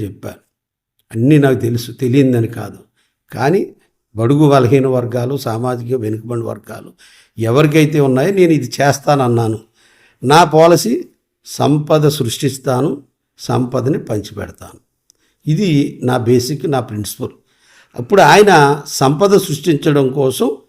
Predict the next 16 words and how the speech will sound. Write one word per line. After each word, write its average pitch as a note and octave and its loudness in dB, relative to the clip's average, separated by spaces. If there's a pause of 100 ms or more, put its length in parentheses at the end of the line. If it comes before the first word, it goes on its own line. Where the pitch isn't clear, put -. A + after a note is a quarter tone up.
(260)
పరిగెడుతున్నాడు. C3 2
పది B2+ -4
లక్షల A#2+ -4
కోట్లు D3 -8
పైచిలకు C3 -10 (320)
ప్రాజెక్టులకు B2+ 0
ఒప్పందాలు C3 0
చేశారు. B2 -2 (360)
ఆ C#3 2
రకంగా C#3 0 (520)
ఆ C#3+ 4
వ-, C#3 4
సంపదను D3 -2
తీసుకురావడం C3+ -2
ప్రయత్నం C#3 -2
చేస్తున్నారు. - -12